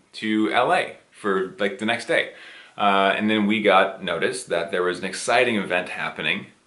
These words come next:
a week from that day. And so we had to stay an extra week in San Diego with family over there. Uh, now, the event has officially happened. It actually happened a couple days ago, so I can finally share it with you guys. The reason we were in San Diego longer than expected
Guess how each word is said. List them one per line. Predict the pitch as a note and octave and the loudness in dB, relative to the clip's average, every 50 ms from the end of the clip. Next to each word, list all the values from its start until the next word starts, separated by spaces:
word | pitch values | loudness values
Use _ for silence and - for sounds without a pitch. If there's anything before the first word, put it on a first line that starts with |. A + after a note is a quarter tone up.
| _ _ _ _ _ - | _ _ _ _ _ -8
a | A2 C3 | -4 -2
week | E3 A3 A#3+ G#3+ | 0 2 2 0
from | - - G#2 F#2+ | 0 -4 -6 -6
that | E2 C#2 A#1 - - | -6 -6 -6 -6 -8
day. | A#1 G1+ - - - _ _ _ _ - | -8 -8 -8 -12 -16 _ _ _ _ -14
And | F2+ F2+ | -12 -6
so | - G2+ | -4 -2
we | G2 G2+ G2+ | 0 2 4
had | A2 G#2 G2+ | 4 4 2
to | G2+ | 0
stay | G2+ - G#2 G2 G2 G2 F#2+ F#2+ - - | -2 2 4 4 4 4 2 0 -4 -4
an | - G2 F#2 | -4 0 2
extra | D#2 G#2 G#2+ - - G2+ F#2+ | 2 0 0 -2 -4 -4 -4
week | F#2+ A2 D3 C#3+ G#2+ F#2 F#2+ - - - | -2 0 0 0 0 -2 -4 -10 -12 -12
in | F#2 F#2 | -12 -10
San | F#2 - G#2+ G2 G2+ G#2 | -6 -2 0 0 2 2
Diego | A#2+ B2+ D#3 E3+ D3+ F#2+ - | 0 0 2 2 2 2 0
with | - F2 - | -2 -4 -8
family | - - B2 C3+ C3+ A#2 G2 F2 | -6 -2 -2 -2 -2 -2 -4 -6
over | E2 E2 - | -6 -8 -6
there. | - - - - - - - - - - - _ | -6 -6 -6 -8 -12 -16 -20 -20 -20 -20 -14 _
Uh, | - F2+ F2+ F2 | 0 2 2 2
now, | G2+ A2 G#2+ G#2 G2+ | 2 2 4 4 4
the | G#2 A2 | 4 4
event | G#2+ G#2 G2+ B2 C3 C3+ C3+ - - | 2 4 4 2 2 0 0 -6 -6
has | - A#2 A2 A2 G#2+ | -2 0 0 2 0
officially | A2+ A2 A2 - D#3+ D#3+ D3+ - C#3 A#2+ A2 | -2 -4 -2 -2 -2 0 0 0 0 0 2
happened. | A2 B2 A#2 A2+ - G#2+ G2+ | 4 4 4 4 2 2 2
It | G2 | 2
actually | G2+ G#2+ - G#2 A2 | 2 2 2 -2 -2
happened | F#2 - G2+ | -2 -2 -2
a | G2 | -2
couple | - G#2+ - - - - | -2 -2 -2 -2 0 2
days | G2 G#2+ A#2+ A#2+ | 4 4 4 4
ago, | A2+ G2 G2 F#2+ F#2 | 2 2 2 2 4
so | F#2 G#2+ | 4 2
I | A2 | 2
can | B2 A#2 | 2 -2
finally | - - F3+ F#3 F#3+ F#3+ E3+ C#3+ | 0 2 4 4 4 4 2 2
share | - - F3 F#3 F#3+ | 2 4 4 6 6
it | E3+ | 6
with | D#3+ C3+ - C3+ | 4 2 0 0
you | C3 | 4
guys. | B2+ B2 B2 A#2+ - - - - - - - | 6 6 6 6 2 -2 -10 -16 -18 -14 -6
The | - B2 | -2 -2
reason | A#2+ G#2+ C#3 D#3 D#3+ D#3 - B2+ | 0 4 6 6 6 6 4 0
we | A#2+ A#2+ B2 A#2+ | 0 0 0 2
were | A2 G#2 A2 G#2+ G#2+ G#2+ | 2 4 4 6 6 4
in | - G#2+ B2+ A#2+ | 4 0 -2 -4
San | A2+ - A#2+ A2+ A2+ G#2+ | -4 -4 -2 -2 0 2
Diego | G#2+ G#2 G#2+ A2 | 2 2 4 2
longer | G#2+ G#2 G2+ G#2+ A2+ A#2 B2 B2 A#2 G#2+ | 2 2 2 4 4 4 4 4 2 0
than | G#2+ G#2 | 0 0
expected | G2 G2 - - - C3 B2 - - G2+ G2 F#2+ F#2+ - | -2 -2 -2 2 2 4 4 4 2 0 0 0 0 -6